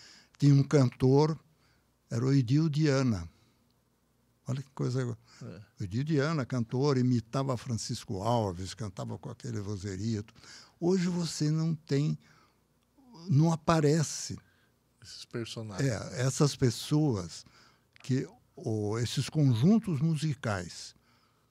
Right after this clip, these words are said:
Speaker 1: não se ouve mais falar, ou eu é que tô fora da, <laughs> desses ambientes, né? Mas e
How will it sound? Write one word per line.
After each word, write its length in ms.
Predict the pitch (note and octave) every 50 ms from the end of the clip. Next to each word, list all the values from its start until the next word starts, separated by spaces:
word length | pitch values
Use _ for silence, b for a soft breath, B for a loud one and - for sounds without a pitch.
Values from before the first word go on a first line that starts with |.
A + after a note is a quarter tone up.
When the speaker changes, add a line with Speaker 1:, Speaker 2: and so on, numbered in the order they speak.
| _ _ -
Speaker 1:
não 140 | D#3 F3+ E3+
se 160 | - - E3
ouve 260 | D3+ D#3 F3 E3 D#3
mais 320 | D3+ C#3 D3 D#3 E3 D3+
falar, 480 | - - B2+ A#2 A2+ A#2 B2+ D3 C#3+ - -
ou 200 | - D#3+ C#3 C3+ C#3
eu 180 | E3 E3+ D#3
é 60 | C3
que 120 | - - C3
tô 220 | - - C3 A#2+
fora 500 | G#2 - - A#2 A2 A2+ A2 G#2 G#2 G2
da, 300 | F#2 G2 G2 F#2+ F2+ E2 B B B B B
<laughs> 200 | B B B B
desses 580 | B C3 A#2+ - - D3+ C3+ D3 C3 A2+ G#2 B2+
ambientes, 760 | C#3 C#3 C#3 C3 C#3+ D3+ D#3+ F3+ G3+ G#3 - - C3 A#2 A2
né? 220 | C3 D3+ D#3+ D#3 - B B B B B B B B B
Mas 180 | D3+ E3 E3+
e 260 | F#3 A#3 A#3 A3+ A#3